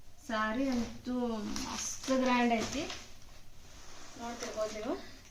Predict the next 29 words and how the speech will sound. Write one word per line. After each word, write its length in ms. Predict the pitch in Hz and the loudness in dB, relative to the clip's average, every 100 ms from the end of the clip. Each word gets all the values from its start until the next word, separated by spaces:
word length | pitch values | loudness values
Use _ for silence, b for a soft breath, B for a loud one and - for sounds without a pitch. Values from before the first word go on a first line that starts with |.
| - - - - - - | -14 -14 -14 -14 -10 -6
ಎಲ್ಲ 380 | 247 247 247 | -2 -2 -2
ಕಲರ್ 240 | 247 247 247 | 0 0 0
ಮ್ಯಾಚ್ 280 | 240 240 - | 0 -2 -6
ಆಕೈತಿ. 460 | 240 226 349 427 - - - - - B B B B B B - - | -10 -6 -6 -6 -12 -12 -10 -10 -10 B B B B B B -10 -4
ಕಲರ್ 320 | - 285 370 339 | 4 8 8 8
ಕಾಂಬಿನೇಷನ್ 680 | 285 285 294 277 - 269 | 6 8 8 6 4 2
ಭಾಳ 300 | 233 226 233 | 2 0 0
ಚಲೋ 200 | 233 220 | -2 -4
ಅನಿಸ್ತು 360 | 214 208 - 208 | -2 -4 -4 -4
ನೋಡ್ರಿ. 200 | 196 190 | -2 0
ಇದೊಂಥರ, 360 | 208 214 214 233 240 254 254 233 214 | 0 -2 0 2 4 4 4 4 2
ಮ್, 380 | 202 180 175 180 - - | 0 -2 -4 -6 -6 -2
ಯಾವ 180 | 202 | -2
ಕಲರ್‌ಪ್ಪ? 360 | 202 202 202 226 247 | 0 0 0 0 2
ಒಂಥರ 220 | 233 226 226 | 2 2 4
ಯೆಲ್ಲೋಯಿಶ್ 760 | 233 226 233 247 247 247 - - | 4 4 6 6 6 4 0 0
ಕಲರ್, 540 | 240 226 254 339 - B B - | 2 6 6 4 0 B B -4
ಮ್, 280 | 254 247 240 240 240 | 0 4 4 2 -2
ಆ 80 | |
ಥರ. 160 | 233 254 381 | 0 2 4
ಮತ್ತೆ 340 | 302 254 302 | 4 4 4
ಇದು 420 | 277 339 427 - | 4 2 -2 -6
ವೈನ್ 300 | 226 226 233 | -2 0 0
ಕಲರ್ 260 | 233 226 214 | 0 -2 -2
ಬಂದೈತಿ, 240 | 208 196 | -4 -4
ಪರ್ಪಲ್, 600 | 208 208 202 226 240 240 240 | 0 0 4 4 4 4 4
ಡಾರ್ಕ್ 1000 | 240 - - - 202 208 - 208 - - | 4 0 -6 -6 -6 -6 -6 -6 -6 -6
ಪರ್ಪಲ್ 420 | 202 220 220 226 | -4 -2 -2 -2
ಬಂದೈತಿ. 640 | 202 202 196 - 370 - | -2 -6 -6 -6 -6 -8